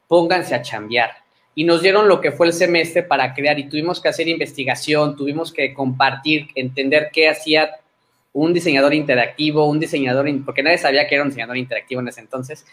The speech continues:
eh, un diseñador industrial, <laughs> etcétera, etcétera. Y de ahí justamente encuentras el tema de los perfiles. Y yo personalmente me quedé con ese, esa repentina en la cabeza, porque me hizo también a mí ver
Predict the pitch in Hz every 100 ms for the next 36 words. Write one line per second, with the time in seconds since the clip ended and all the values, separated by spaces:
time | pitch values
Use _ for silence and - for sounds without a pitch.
0 | - _ _ - 160 185 202 180 147 156
1 | 180 151 127 - 156 160 160 156 - _
2 | - 160 170 202 202 170 180 175 170 190
3 | - _ _ _ _ _ _ _ _ _
4 | 180 180 175 196 202 220 220 202 190 190
5 | 190 - 165 160 151 _ 170 175 180 175
6 | 147 131 156 165 165 131 127 131 - -
7 | 147 151 - - 156 196 202 240 190 180
8 | 185 180 180 190 - 139 139 139 139 143
9 | - 156 151 151 160 151 147 143 143 160
10 | 147 131 127 147 143 143 131 123 127 127
11 | 131 - _ _ _ _ _ _ 175 170
12 | 165 165 165 165 165 165 165 165 170 170
13 | 185 165 160 170 170 170 170 170 160 165